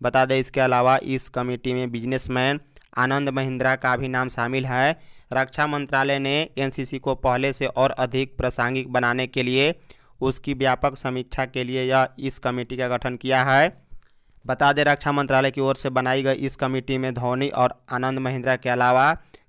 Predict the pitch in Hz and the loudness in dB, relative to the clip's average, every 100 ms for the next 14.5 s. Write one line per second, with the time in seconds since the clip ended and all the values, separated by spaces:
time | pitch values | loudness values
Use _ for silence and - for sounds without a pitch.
0 | - 131 135 143 135 131 135 135 135 127 | 0 2 2 2 2 2 2 2 2 2
1 | 135 135 - 135 127 123 - 131 160 - | 0 -2 -2 -2 -2 -2 2 6 4 2
2 | - _ - 135 143 139 135 131 135 143 | -14 _ 0 2 2 2 2 2 2 2
3 | - 127 131 131 139 156 185 _ _ _ | 2 -2 -2 0 4 2 0 _ _ _
4 | _ 131 147 139 139 135 135 135 143 143 | _ -4 -4 -2 -2 -2 0 2 2 0
5 | 139 139 - 131 123 135 143 127 127 - | 0 -2 -2 -4 0 -2 0 0 0 -2
6 | 131 131 127 131 131 127 131 127 123 139 | -6 -2 -2 0 0 0 -4 -4 -2 -2
7 | 160 - - _ _ _ 127 139 127 120 | -2 -4 -16 _ _ _ 4 4 2 0
8 | 127 131 135 143 147 147 - 127 131 127 | 0 2 0 2 2 0 -6 -6 -4 0
9 | 139 147 151 - _ _ - - - 135 | 4 4 2 -2 _ _ -2 -2 -2 0
10 | - 131 127 135 143 143 131 139 143 147 | 2 0 0 0 0 0 -2 -4 -2 -2
11 | 123 123 127 156 151 - - 131 131 - | -2 2 2 2 -2 -6 0 2 2 2
12 | 131 147 151 - _ _ 127 131 131 147 | 4 4 2 -8 _ _ -2 0 2 0
13 | 151 131 - 135 - 135 156 170 139 123 | 0 -2 -4 -6 -2 -2 -2 -2 -2 -2
14 | 127 127 143 139 113 | -4 0 2 2 0